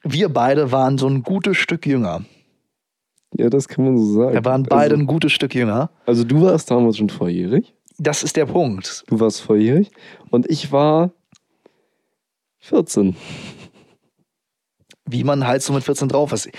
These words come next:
Speaker 1: Ich muss gestehen, Finn, ich hab ja also durchaus, wenn ich gefragt wurde, „Hey Jonas, warum machst du am Wochenende nichts?“ Eins so.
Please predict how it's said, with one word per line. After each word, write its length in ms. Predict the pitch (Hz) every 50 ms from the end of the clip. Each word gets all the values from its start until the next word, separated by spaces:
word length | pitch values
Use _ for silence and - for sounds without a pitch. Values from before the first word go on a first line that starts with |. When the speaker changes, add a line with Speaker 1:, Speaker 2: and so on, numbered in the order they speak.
| - - - -
Speaker 1:
Ich 140 | 160 - 160
muss 280 | 156 196 233 - -
gestehen, 400 | - 185 165 - - 170 175 165
Finn, 340 | 156 - - 104 104 98 - -
ich 100 | - -
hab 160 | 151 - -
ja 60 | 156 -
also 180 | 127 123 120
durchaus, 400 | 113 - 151 151 151 151 135 -
wenn 80 | 135 123
ich 80 | 117
gefragt 360 | - 117 - - 123 127 - 131
wurde, 100 | 123 110
„Hey 120 | 110 131
Jonas, 420 | 127 117 123 127 151 165 165 - -
warum 120 | 107 101
machst 180 | 107 110 - -
du 60 | 107
am 100 | 107 110
Wochenende 280 | 120 - 90 107 104 98
nichts?“ 240 | 95 - - - -
Eins 200 | 120 135 160 175
so. 180 | 160 156 185